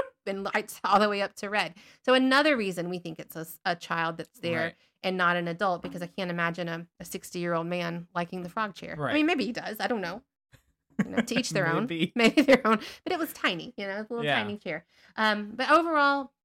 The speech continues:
Speaker 1: it was a really great investigation. We got a g-, lot of good evidence.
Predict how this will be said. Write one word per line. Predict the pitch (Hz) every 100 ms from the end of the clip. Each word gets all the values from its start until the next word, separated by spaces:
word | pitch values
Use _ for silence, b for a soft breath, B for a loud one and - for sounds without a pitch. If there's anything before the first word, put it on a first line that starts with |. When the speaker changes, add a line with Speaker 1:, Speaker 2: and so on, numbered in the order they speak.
| _ _ _ _ _ _ _ _ _
Speaker 1:
it | 233 233
was | 226
a | 202 202
really | 190 247 277
great | 269 240 233
investigation. | 233 208 196 202 202 214 214
We | 208
got | 226 277
a |
g-, | 226
lot | 214 220 254
of | 269
good | 254 247
evidence. | 202 196 190 180